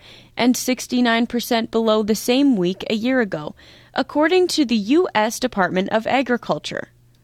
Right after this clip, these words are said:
Chinese beef importers said on Monday the suspension of exports by top supplier Brazil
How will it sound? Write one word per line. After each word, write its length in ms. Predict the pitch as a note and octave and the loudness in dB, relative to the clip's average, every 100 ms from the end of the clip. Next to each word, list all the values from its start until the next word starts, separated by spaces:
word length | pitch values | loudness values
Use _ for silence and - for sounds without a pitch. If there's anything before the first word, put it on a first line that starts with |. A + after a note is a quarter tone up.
| _ | _
Chinese 440 | - G#3 G3 G3+ F#3+ | -4 0 2 2 0
beef 240 | G#3+ A3 | -2 -2
importers 580 | - A#3 A3 A3 A3+ A3 | 0 -2 0 -2 -2 -2
said 260 | - - A#3 | -6 -2 0
on 240 | A3 A3+ | 2 2
Monday 380 | A#3 A#3+ A#3+ A#3+ | 2 2 0 0
the 120 | A3+ | 0
suspension 600 | A#3+ C4 - D4 F4+ A4 F#4+ | -2 -2 -4 -2 -2 -2 -4
of 160 | A3+ | -4
exports 580 | - B3+ - - F#3+ G3 | -2 -4 -4 -8 -8 -6
by 180 | - G3 | -2 0
top 360 | - - D4 - | 0 0 -2 -2
supplier 540 | - B3 A#3+ A3+ A3+ | -6 -4 0 2 2
Brazil 640 | G#3+ G3+ F3 A#3 F3+ F3+ | 2 0 2 2 2 -2